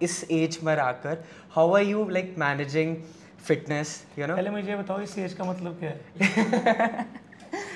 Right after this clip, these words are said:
Speaker 1: यार, like, थर्टी फ़ाइव only।
Speaker 2: ओके, ओके।
Speaker 1: <laughs>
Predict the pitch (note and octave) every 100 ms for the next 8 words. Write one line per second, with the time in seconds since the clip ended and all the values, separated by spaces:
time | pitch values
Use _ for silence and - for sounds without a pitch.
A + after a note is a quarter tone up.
0 | - E3 G3+ G#3+ A3+ - G#3 E3 F3+ F#3+
1 | D3 D#3+ C#3 B2+ G#3 - - F#3 - C#3+
2 | - G3+ G#3+ G#3 C3+ - -